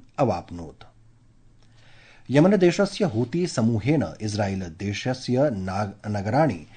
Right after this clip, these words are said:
लक्ष्यीकृत्य हाइपरसोनिक बैलिस्टिक प्रक्षेपणस्य त्रयाणां ड्रोन प्रक्षेपणास्त्राणां च दायित्वं स्वीकृतम्।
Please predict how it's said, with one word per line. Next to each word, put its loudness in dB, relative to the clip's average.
लक्ष्यीकृत्य -2
हाइपरसोनिक 0
बैलिस्टिक -6
प्रक्षेपणस्य -4
त्रयाणां 2
ड्रोन 0
प्रक्षेपणास्त्राणां -2
च -6
दायित्वं -4
स्वीकृतम्। -4